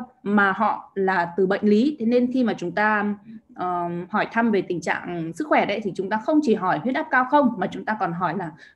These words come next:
có bệnh lý gì đi kèm nữa không, đúng không ạ? Chứ nhiều người chỉ trình bày là gì ạ? Cô bị cao huyết áp thôi,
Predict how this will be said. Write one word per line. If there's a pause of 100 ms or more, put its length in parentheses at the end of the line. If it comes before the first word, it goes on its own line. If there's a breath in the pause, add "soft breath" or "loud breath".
có
bệnh
lý
gì
đi
kèm
nữa
không, (360)
đúng
không
ạ?
Chứ
nhiều
người
chỉ
trình
bày
là
gì
ạ? (320 loud breath)
Cô
bị
cao
huyết
áp
thôi,